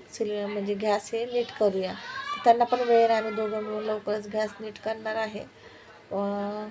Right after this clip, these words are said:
कारण की खूपच स्लो झालं आहे, मग जेवढा स्लो असेल तेवढा आपला गॅस जास्त वेळ जळतो आणि मग लवकर सिलेंडर संपतोय. आणि यावेळेस तर सिलेंडर पण लेट आला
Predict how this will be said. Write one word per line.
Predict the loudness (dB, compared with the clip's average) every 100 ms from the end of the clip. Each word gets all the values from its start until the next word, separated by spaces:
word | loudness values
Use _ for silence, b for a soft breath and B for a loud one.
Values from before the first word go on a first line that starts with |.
| -6
कारण | -4 -4
की | -4
खूपच | -2 0 0 2
स्लो | 2 4
झालं | 4 4
आहे, | 4
मग | 2
जेवढा | 0 2 2
स्लो | 0 2
असेल | 2 2 -6 -4
तेवढा | -4 -2
आपला | -6 -4 -6 -6 B B -18 -2
गॅस | 0 0 -2
जास्त | 2 2 2 -4
वेळ | 0 2 2
जळतो | 2 2 2
आणि | 0 0
मग | 0
लवकर | 2 2 0
सिलेंडर | -4 -4 -6 -6
संपतोय. | -6 -10 -10 -8 -8
आणि | -8 -20 -20 -20 -4 0
यावेळेस | 0 0 -2 -6 -2
तर | 0
सिलेंडर | 0 -4 -2 -2
पण | -2 -2
लेट | 0 0 0
आला | 0 -2